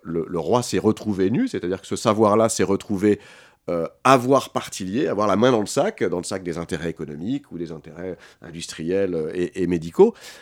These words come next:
Euh, sauf que là, on oublie un facteur,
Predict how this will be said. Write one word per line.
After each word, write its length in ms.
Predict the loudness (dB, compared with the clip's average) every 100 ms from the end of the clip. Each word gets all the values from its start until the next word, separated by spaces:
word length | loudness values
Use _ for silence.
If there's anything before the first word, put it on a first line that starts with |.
| -6 2
Euh, 180 | 2 0 _ _ _ _ _ _ -2
sauf 240 | 6 6
que 300 | 8 6 6 2 0
là, 240 | 8 8
on 100 | 8
oublie 220 | 6 4 6
un 140 | 6
facteur, 500 | 4 2 2 2 -4